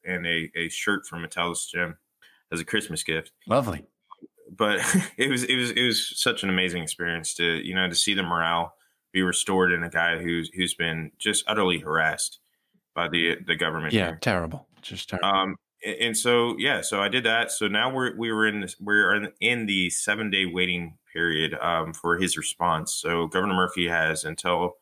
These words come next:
Speaker 1: the twenty-ninth to respond. Then you'll, you'll see the petitions come up online. We, the Governor Murphy made it easier for us. The process before was, you know, filling out,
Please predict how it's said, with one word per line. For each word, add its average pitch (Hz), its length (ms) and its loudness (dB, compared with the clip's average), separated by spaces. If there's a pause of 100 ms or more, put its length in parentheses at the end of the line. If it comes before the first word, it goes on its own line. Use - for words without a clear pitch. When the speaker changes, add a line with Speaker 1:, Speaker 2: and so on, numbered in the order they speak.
(360)
Speaker 1:
the - 60 -20
twenty-ninth 90 640 0
to 82 100 -4
respond. 78 600 -6 (640)
Then 110 220 2
you'll, 110 400 2
you'll 101 220 0
see 107 420 2
the 95 320 2
petitions - 460 -6
come 92 180 -6
up 87 160 -4
online. 80 520 -4 (420)
We, 110 520 0
the 71 120 -14
Governor 143 340 0
Murphy 110 260 2
made 92 180 2
it - 100 -4
easier 82 500 -4 (220)
for - 180 -8
us. - 300 -12 (640)
The 98 240 2
process 123 400 2
before 98 500 2
was, 85 360 2
you 90 80 -4
know, 87 120 0
filling 95 360 0
out, 90 260 0